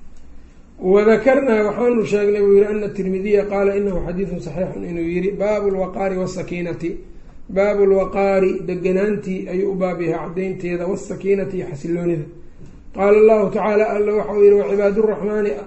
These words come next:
Allaha Raxmaanka addoommadiisa, "alladiina kuwa weeyaan yamshuuna soconayaan cala al-ardi dhulka korkiisa,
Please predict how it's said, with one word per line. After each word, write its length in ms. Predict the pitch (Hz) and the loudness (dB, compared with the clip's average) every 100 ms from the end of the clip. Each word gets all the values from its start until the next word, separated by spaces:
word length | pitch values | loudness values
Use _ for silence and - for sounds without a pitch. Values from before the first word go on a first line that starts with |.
| - - - | -16 -20 -6
Allaha 320 | 185 208 202 | 2 2 2
Raxmaanka 480 | 190 190 220 202 185 | -2 -2 -2 -2 -4
addoommadiisa, 760 | 180 170 196 214 202 196 196 | -6 -4 -2 0 0 0 -2
"alladiina 440 | 185 185 185 214 196 | 0 0 2 0 0
kuwa 240 | 196 202 190 | 2 2 2
weeyaan 260 | 190 190 | -2 -4
yamshuuna 480 | 185 180 151 208 202 | -4 -6 -4 -4 -4
soconayaan 560 | - 165 214 196 190 196 | -6 -8 -4 -4 -4 -6
cala 240 | 160 185 | -6 -4
al-ardi 300 | 196 208 202 | -2 -2 -2
dhulka 280 | 202 208 190 | -2 -4 -6
korkiisa, 540 | 240 240 - 175 - | -4 -4 -2 -6 -6